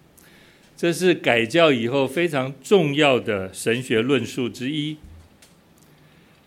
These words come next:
称义的意思就是神赦免罪人的决定、才是，还有宣告的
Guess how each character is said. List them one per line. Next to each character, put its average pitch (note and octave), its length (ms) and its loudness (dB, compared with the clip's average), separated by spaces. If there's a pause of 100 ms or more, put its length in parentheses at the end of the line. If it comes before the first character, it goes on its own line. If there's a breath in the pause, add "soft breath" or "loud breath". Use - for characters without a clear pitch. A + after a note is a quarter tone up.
(360 soft breath)
称 A3 280 4
义 A3+ 160 4
的 F3+ 140 6
意 F#3+ 200 2
思 A2 400 -4 (480)
就 E3 220 4
是 C#3 460 2 (680 soft breath)
神 D3 500 4
赦 F#3 480 6
免 G#2 480 -4
罪 F3 400 4
人 G#2+ 300 -2
的 A#2+ 300 2
决 A#2+ 280 4
定、 D3 300 2 (540)
才 B2 420 0
是， D#3 440 -2 (420 soft breath)
还 B2+ 140 0
有 C3+ 200 2
宣 F#3 540 2
告 F3+ 260 8
的 A2 440 0